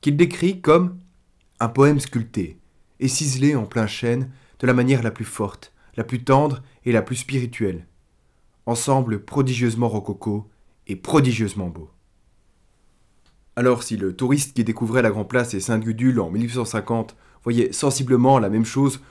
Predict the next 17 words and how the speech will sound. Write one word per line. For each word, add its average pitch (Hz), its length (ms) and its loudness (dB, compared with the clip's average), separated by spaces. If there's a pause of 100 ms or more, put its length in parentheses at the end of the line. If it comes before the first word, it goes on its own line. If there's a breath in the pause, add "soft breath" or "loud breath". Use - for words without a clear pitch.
(160 soft breath)
que - 80 -6
celui 135 300 0
qui 117 100 -6
les 110 80 0
découvre 110 480 -4
aujourd'hui, 139 520 -2 (480 soft breath)
il 214 140 4
n'en 175 100 4
va 120 120 2
pas 180 120 4
du 131 120 2
même 143 260 2
du 120 100 0
reste 139 240 -2
de 113 100 0
la 101 100 0
ville. 92 280 -8